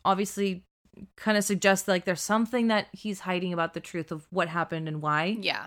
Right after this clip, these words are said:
Speaker 1: Like, we, we know how he killed him, obviously, but kind of, like, the story behind
Speaker 2: Right.
Speaker 1: this. Uh, D N A tests confirmed that Eric Koppel's blood was indeed at the crime scene, so he, it matched the saliva on the cigarette butts and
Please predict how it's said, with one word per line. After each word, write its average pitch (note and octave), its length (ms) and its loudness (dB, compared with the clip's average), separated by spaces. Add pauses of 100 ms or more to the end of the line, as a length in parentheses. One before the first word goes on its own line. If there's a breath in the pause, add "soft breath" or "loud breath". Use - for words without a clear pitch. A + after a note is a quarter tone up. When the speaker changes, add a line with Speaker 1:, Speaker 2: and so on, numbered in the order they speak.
(120)
Speaker 1:
Like, F#3 180 0
we, G3+ 160 2
we B3 120 2
know B3 160 6
how A3 200 8
he A3+ 120 2
killed G#3+ 340 0
him, F3+ 140 0
obviously, E3+ 480 0
but E3+ 200 -4
kind F3+ 160 -4
of, F3 60 -4
like, F3 200 -4
the F#3+ 80 -8
story E3+ 300 -4
behind D3+ 560 -6 (200)
Speaker 2:
Right. F#3 260 4
Speaker 1:
this. - 180 -6 (1700 soft breath)
Uh, F#3 160 4
D G#3 180 2
N A3+ 140 6
A A3 200 0 (100)
tests G3+ 280 0
confirmed G3+ 540 2
that F#3+ 200 2
Eric F#3+ 280 2
Koppel's F3+ 380 2
blood F3 280 2
was F3 560 2 (180)
indeed F#3 300 2
at F#3 80 2
the G3+ 80 -2
crime E3+ 260 2
scene, F3 220 -4
so E3+ 140 -2
he, E3+ 120 -4
it - 140 -8
matched E3 400 0
the D#3+ 80 -6
saliva G#3+ 440 2
on G#3 200 6
the G3 60 0
cigarette F#3+ 400 0
butts F3+ 360 -2
and E3+ 520 -4